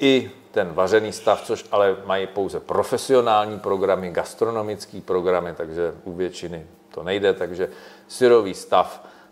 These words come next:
A když mi někdo řekne, „No, ale v té restauraci, co já vím?“ No, tak prostě restaurace vím, že přílohy má zhruba na dvě stě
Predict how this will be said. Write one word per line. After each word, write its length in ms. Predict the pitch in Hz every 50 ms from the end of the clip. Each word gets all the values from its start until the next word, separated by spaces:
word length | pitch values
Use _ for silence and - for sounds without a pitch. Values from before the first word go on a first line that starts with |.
| _ _ _ _ _ _ _ _ _ -
A 340 | 120 104 95 87 - - - - - _ _ _ _ _ _ _ -
když 160 | 101 92 -
mi 80 | 107
někdo 160 | 107 107 107 101
řekne, 160 | 104 104 107 104
„No, 80 | 104 104
ale 160 | 104 107 104
v 60 | -
té 120 | - 117
restauraci, 640 | 104 101 - - - 104 104 104 101 95 - 113 101
co 120 | - - 104
já 160 | 101 104 110
vím?“ 140 | 110 110 107
No, 80 | 110 104
tak 160 | - 113 107 - - _ -
prostě 300 | 127 123 - - - 139
restaurace 600 | 131 - - - 139 139 139 131 127 - 143 143
vím, 240 | 143 143 143 143 120
že 100 | 123 104
přílohy 440 | - - - 117 117 117 113 113
má 220 | 113 110 104 104 101
zhruba 280 | 101 101 92 80 73
na 120 | 78 90 98
dvě 200 | 113 120 127 117
stě 340 | - - - 123 110 110